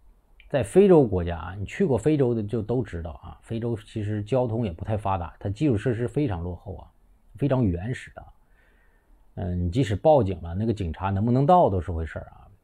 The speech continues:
所以我现在还是提醒啊，在非洲，在几内亚的中国人啊，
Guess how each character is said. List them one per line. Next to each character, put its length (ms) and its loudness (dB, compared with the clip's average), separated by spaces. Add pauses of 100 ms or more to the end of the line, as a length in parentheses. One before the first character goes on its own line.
(120)
所 160 -6
以 20 0
我 200 -2
现 160 -6
在 120 0
还 120 0
是 60 -2
提 240 -4
醒 120 -4
啊， 220 -18
在 360 -8
非 180 -6
洲， 220 0
在 140 -6
几 120 -6
内 100 -4
亚 180 -2
的 100 -4
中 200 -4
国 120 -2
人 100 -10
啊， 240 -20